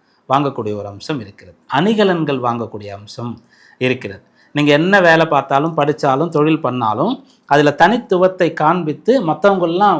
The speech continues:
அப்ளாஸ் கிடைக்கும், உங்களுக்கு கைத்தட்டல் கிடைக்கும், உங்களை கொண்டாடுவாங்க, பாராட்டுவாங்க, பரிசு கொடுப்பாங்க. அப்படிப்பட்ட ஒரு நிலை உங்களுக்கு இருக்கிறது. அதனால நீங்க,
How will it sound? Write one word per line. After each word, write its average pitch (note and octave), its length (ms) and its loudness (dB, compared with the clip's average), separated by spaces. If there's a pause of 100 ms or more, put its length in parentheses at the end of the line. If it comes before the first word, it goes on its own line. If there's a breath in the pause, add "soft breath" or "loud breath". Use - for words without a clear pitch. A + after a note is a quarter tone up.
(160)
அப்ளாஸ் E3+ 340 2 (160)
கிடைக்கும், B2+ 300 -4
உங்களுக்கு G#2 320 -12
கைத்தட்டல் C3+ 400 0
கிடைக்கும், G#2+ 360 -12 (340 soft breath)
உங்களை C#3+ 220 2
கொண்டாடுவாங்க, B2+ 800 0 (100)
பாராட்டுவாங்க, C3+ 640 0
பரிசு C3 460 -4
கொடுப்பாங்க. A2+ 420 -8
அப்படிப்பட்ட B2+ 640 -2
ஒரு G#2+ 140 -10
நிலை C3+ 260 -4
உங்களுக்கு A2+ 440 -6 (440 soft breath)
இருக்கிறது. A2+ 440 -4
அதனால A#2+ 340 -2
நீங்க, E3 460 -2